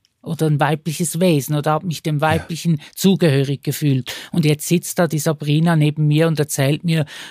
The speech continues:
Speaker 1: dass sie genau solche Erlebnisse oder so, solche Lebensstrukturen auch hat oder durchlebt hat und, äh, oder
Speaker 2: Mhm.
Speaker 1: drinsteckt. Und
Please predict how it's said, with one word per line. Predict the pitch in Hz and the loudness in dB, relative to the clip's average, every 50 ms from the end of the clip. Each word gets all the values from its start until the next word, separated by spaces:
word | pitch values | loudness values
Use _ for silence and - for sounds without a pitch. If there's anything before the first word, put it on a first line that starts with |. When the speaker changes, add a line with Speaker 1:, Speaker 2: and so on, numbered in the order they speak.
| - - - | -16 -10 -6
Speaker 1:
dass | 139 127 - - | -6 -6 -4 -6
sie | - 147 | -6 -4
genau | - 147 131 131 127 151 175 190 | -2 0 2 2 2 2 0 0
solche | - - 170 160 165 170 - - 170 165 - - - - - | -2 -2 0 0 0 0 0 0 0 0 -2 -4 -10 -16 -8
Erlebnisse | - 170 147 143 151 151 156 180 175 143 - - 160 151 151 | -2 0 2 2 2 2 2 0 -2 -2 -2 -2 0 0 0
oder | 151 131 156 147 | -2 -2 -2 -4
so, | - - 147 151 - 151 | -2 -2 -2 -2 -2 -2
solche | 139 - 160 160 160 147 - 165 156 151 143 - - - _ _ | -2 0 0 0 0 -2 -2 -2 -2 -2 -2 -6 -10 -20 _ _
Lebensstrukturen | - 143 147 151 160 156 175 170 - - - - 156 160 147 - - - 160 151 147 143 | 0 2 4 4 4 4 2 2 0 0 -4 -2 -2 -4 -4 -4 -2 0 2 2 2 2
auch | 117 135 156 180 190 175 - - - - - - _ _ _ _ | 0 0 0 0 0 -2 -4 -10 -14 -20 -20 -20 _ _ _ _
hat | - - 143 151 175 190 - - - | -6 -2 2 2 2 2 0 -2 -2
oder | 175 139 143 | 0 0 0
durchlebt | 135 - 143 117 - - 139 151 180 214 208 - - | 0 0 0 0 2 2 2 2 2 0 -2 -4 -4
hat | 240 247 262 - - - | -4 -4 -4 -2 0 2
und, | 170 160 156 143 147 | 2 4 4 2 2
äh, | 151 147 | 2 2
oder | 143 143 127 139 | 2 2 0 0
Speaker 2:
Mhm. | 120 | 0
Speaker 1:
drinsteckt. | 98 143 156 180 202 202 - - - 214 214 - - - _ - - - - - - - - _ _ | 2 2 4 4 4 2 0 0 0 0 0 0 -2 -10 _ -20 -20 -20 -20 -20 -20 -20 -20 _ _
Und | - 175 165 165 156 151 143 151 - | 0 2 4 6 6 4 4 2 -4